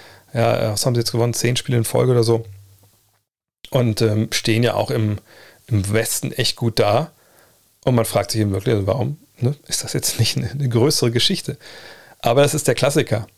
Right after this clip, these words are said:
Ne? Wenn Teams ungefähr da performen, wo man sie gesehen hat vor der Saison, dann ist es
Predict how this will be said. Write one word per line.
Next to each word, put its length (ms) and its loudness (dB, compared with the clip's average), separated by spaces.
Ne? 220 2
Wenn 300 2
Teams 500 2
ungefähr 420 4
da 220 4
performen, 680 2
wo 80 2
man 220 2
sie 360 0
gesehen 540 0
hat 180 0
vor 180 2
der 100 4
Saison, 340 0
dann 400 2
ist 220 0
es 260 -2